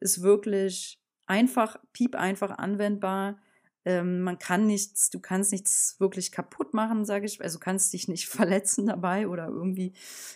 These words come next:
energetisch was, äh, zerstören oder negativ, ja, und, ähm,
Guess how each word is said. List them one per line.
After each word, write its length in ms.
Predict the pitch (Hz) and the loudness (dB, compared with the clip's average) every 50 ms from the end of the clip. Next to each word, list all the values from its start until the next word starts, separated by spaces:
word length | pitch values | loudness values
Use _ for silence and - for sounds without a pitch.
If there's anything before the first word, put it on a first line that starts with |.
| - | -6
energetisch 640 | - - 185 180 180 165 170 196 214 208 208 - - - | 0 4 4 4 4 4 4 2 2 2 -2 -4 0 0
was, 420 | 180 175 175 - - - - - | 4 6 8 8 8 6 4 2
äh, 260 | - - 160 165 165 165 | 0 -2 -4 -4 -4 -4
zerstören 640 | - - 175 160 - - - 190 185 202 214 220 | -4 -4 -4 -4 -4 -2 2 2 4 4 4 2
oder 380 | 202 180 175 175 165 170 165 170 | 2 0 -2 -2 -2 -2 -2 -2
negativ, 760 | 170 170 180 208 226 214 214 - - - 233 262 262 - _ - - - - _ _ _ _ _ | -2 -2 0 0 0 0 -2 -2 -2 0 0 0 0 -2 _ -20 -20 -20 -20 _ _ _ _ _
ja, 360 | 170 175 185 214 262 262 - _ _ _ _ - | 0 2 4 4 4 2 -2 _ _ _ _ -2
und, 380 | - 196 202 202 202 202 202 - | 0 2 2 2 2 0 -2 -2
ähm, 540 | - 185 190 190 190 190 190 185 185 185 | -2 0 2 2 2 2 0 0 -2 -4